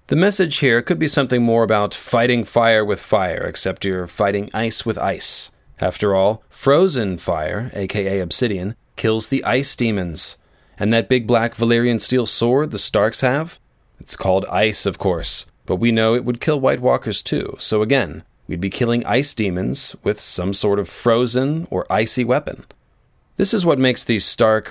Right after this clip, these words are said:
White Walker connections so interesting. George sets them up as foes,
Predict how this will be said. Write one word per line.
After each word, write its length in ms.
White 280
Walker 300
connections 520
so 280
interesting. 640
George 380
sets 340
them 160
up 160
as 160
foes, 540